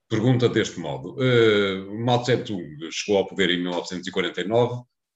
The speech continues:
na altura, eh, Chiang Kai-shek refugiou-se em Taiwan. Dois anos depois começou a Guerra da Coreia, eh, e, portanto, a minha teoria, digamos assim, peço desculpa, eh, é que se a China quisesse resolver o problema de Taiwan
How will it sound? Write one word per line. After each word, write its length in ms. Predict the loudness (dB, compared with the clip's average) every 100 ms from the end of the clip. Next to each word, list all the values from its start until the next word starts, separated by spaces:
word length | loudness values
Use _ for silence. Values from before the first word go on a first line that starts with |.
| _
na 140 | -2 2
altura, 680 | 2 0 -2 0 0 -2 -4
eh, 460 | -4 -4 -4 -4 -6 -10 -10
Chiang 220 | 0 0 2
Kai-shek 600 | 0 0 0 0 -2 -8 -8
refugiou-se 600 | -6 -2 2 4 2 0
em 80 | 0
Taiwan. 560 | 0 2 0 0 -4 -10 _ _ _ _ _ _ _ -10
Dois 340 | 2 4 6
anos 240 | 4 4 0
depois 280 | 0 0 0
começou 420 | -4 -2 2 2
a 180 | 2 2
Guerra 280 | 2 2
da 100 | 2
Coreia, 580 | -2 -6 -8 -6 -8 -10 -14 _ _ _ _ 2
eh, 200 | 4 4
e, 60 |
portanto, 380 | 2 2 2 4
a 100 | 2
minha 200 | 4 2
teoria, 500 | 2 2 4 4 2
digamos 380 | 0 -2 -2 -4
assim, 300 | -8 -8 -4
peço 200 | -2 -2
desculpa, 520 | -6 -6 -8 -4 -6 -8 _ _ _ 0
eh, 400 | 4 4 4 2
é 40 |
que 460 | 0 2 6 6 4
se 500 | -2 0 2 0 0
a 80 | 2
China 360 | 2 2 -2
quisesse 420 | -4 -4 -4 -4 -6
resolver 380 | -4 -2 -2
o 80 | -4
problema 400 | -6 -6 -4 -4
de 60 | -2
Taiwan 560 | -2 0 0 0 -4